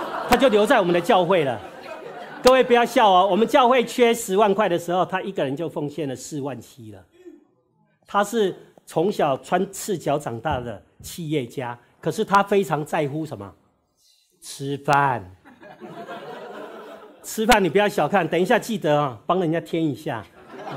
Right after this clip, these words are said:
你都不知道那个带来的效果，真的。好，结果呢，他们，你看哦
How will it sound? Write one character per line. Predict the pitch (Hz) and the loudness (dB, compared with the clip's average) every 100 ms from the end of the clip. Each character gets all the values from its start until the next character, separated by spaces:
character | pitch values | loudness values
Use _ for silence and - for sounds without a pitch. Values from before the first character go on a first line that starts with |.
| - - - | -12 -6 0
你 | |
都 | 185 | 4
不 | 233 220 | 4 2
知 | |
道 | 247 226 | 4 4
那 | 214 | 4
个 | 226 | 2
带 | 220 226 | 2 2
来 | 175 | 2
的 | 165 | 0
效 | 175 - 202 | 0 2 2
果， | 139 131 110 95 _ - - | 2 -4 -8 -12 _ -20 -2
真 | 196 196 | 0 2
的。 | 151 - - - | 0 -4 -20 2
好， | 196 - - - | 2 2 -4 -2
结 | - | 2
果 | 294 | 4
呢， | 277 247 247 - - | 4 4 0 -8 -2
他 | 262 | 2
们， | 285 226 | 4 2
你 | - 202 | 0 2
看 | 277 | 4
哦 | 254 247 | 4 4